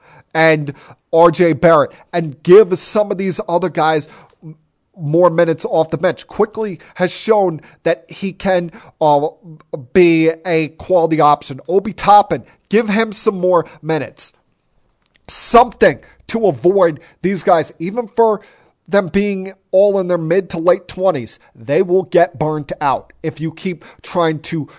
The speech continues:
track meet race them right into the ground, especially with how aggressive you expect them to play on defense.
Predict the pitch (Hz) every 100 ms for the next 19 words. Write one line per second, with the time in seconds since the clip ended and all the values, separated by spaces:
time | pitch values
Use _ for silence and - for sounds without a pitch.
0 | _ _ - - 190 180 - 151 160 156
1 | 135 160 156 - 143 110 - _ 117 139
2 | 160 - 170 143 147 127 147 135 104 -
3 | - 214 208 196 175 156 - 170 156 -
4 | - - 151 - 131 170 - 160 120 143
5 | 160 160 - 165 143 - 139 131 - 151
6 | 123 120 135 120 131 120 101 _ - -